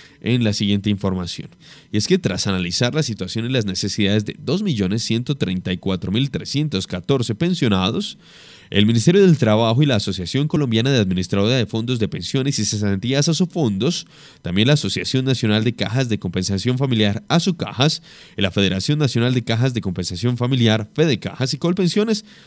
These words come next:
se llegó, se llegó a un acuerdo para que los pensionados y los veteranos de la fuerza pública puedan acceder a los beneficios de las cajas de compensación, porque históricamente cuando se pensionan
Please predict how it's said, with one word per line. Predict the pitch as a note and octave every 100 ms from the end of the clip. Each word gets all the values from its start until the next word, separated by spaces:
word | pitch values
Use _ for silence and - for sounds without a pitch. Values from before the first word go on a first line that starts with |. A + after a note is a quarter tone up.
| _
se | - C3+
llegó, | E3 F#3+ G#2
se | C#3+
llegó | C3 E3
a |
un | F#3+
acuerdo | - C#3 D#3
para | D#3 C#3+
que | D3
los | D#3+ E3+
pensionados | D#3 D#3 - F#2 F#2 E3 - - - -
y |
los | G2+ F#2
veteranos | G2+ G2 A#2+ C#3+
de | G#2+
la | E2+
fuerza | - G#3 E3+
pública | E3+ G3 D3+ D3 D3
puedan | - C3 C3+
acceder | A#2 - A2+ B2
a |
los | A#2+ G#2+
beneficios | C#3+ D#3 - C3+ B2 D3+ D3+ - - _
de | -
las | G2 G2
cajas | - G2 B2 B2
de | G#2+
compensación, | - G2 E2 F#2 F2+ - F2+ A3 C4+ F#2+ - - -
porque | - F#2+ G2+
históricamente | A#2+ D3 B2+ F#2 -
cuando | G2 G2+
se | G2+
pensionan | A2 G#2+ E3 A#3 A3+